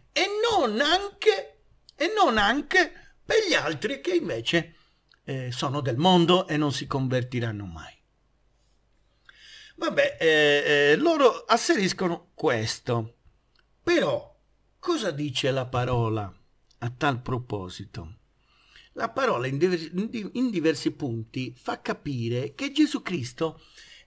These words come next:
è morto per i peccati di tutto il mondo. Ma questo non vuol dire che seppur noi crediamo e diciamo che Gesù è morto per i peccati di tutto il mondo,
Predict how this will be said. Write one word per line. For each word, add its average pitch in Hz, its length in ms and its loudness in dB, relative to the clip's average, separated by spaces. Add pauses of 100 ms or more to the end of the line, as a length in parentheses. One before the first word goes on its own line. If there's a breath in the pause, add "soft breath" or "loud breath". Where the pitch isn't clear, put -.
(140)
è 277 100 4
morto 147 760 -2 (180 soft breath)
per 359 200 4
i 349 80 12
peccati 349 480 6
di 294 140 2
tutto 415 360 8
il 233 120 6
mondo. 127 800 4 (340 loud breath)
Ma 302 120 2 (120)
questo 339 360 2
non 294 300 0
vuol 262 300 0
dire 285 760 8
che 220 140 6
seppur 330 640 2
noi 240 340 2
crediamo 240 600 4
e 185 80 4
diciamo 214 480 0
che 196 160 0
Gesù 240 520 0
è 233 80 6
morto 226 420 4
per 214 140 0
i 220 60 -4
peccati 233 400 2
di 233 80 -2
tutto 294 240 0
il 370 60 4
mondo, 311 480 4